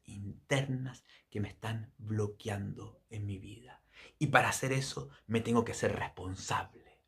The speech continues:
fuertemente responsable de mi vida, que va a ser una integración del yo héroe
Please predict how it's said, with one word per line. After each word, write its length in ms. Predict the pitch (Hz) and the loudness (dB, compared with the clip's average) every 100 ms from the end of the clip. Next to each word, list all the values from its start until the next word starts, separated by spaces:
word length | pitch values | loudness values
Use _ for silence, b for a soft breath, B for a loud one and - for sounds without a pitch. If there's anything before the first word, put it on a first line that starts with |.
| _ | _
fuertemente 720 | - 139 147 139 131 127 135 120 | -2 8 8 8 2 2 0 -2
responsable 640 | 117 - 104 - 92 82 | -4 -6 -6 -2 -2 -2
de 100 | 80 | -4
mi 120 | - | -8
vida, 340 | - - - - B B | -10 -16 -20 -20 B B
que 100 | - | -2
va 60 | 104 | -2
a 20 | |
ser 120 | - | 0
una 120 | 113 107 | 0 0
integración 640 | 104 90 - - 113 - - _ _ _ _ b b b b | 0 -2 -2 -2 -2 -4 -12 _ _ _ _ b b b b
del 320 | 98 98 101 | -2 0 2
yo 220 | 98 120 - | 4 4 6
héroe 500 | 120 120 120 151 | 8 8 8 4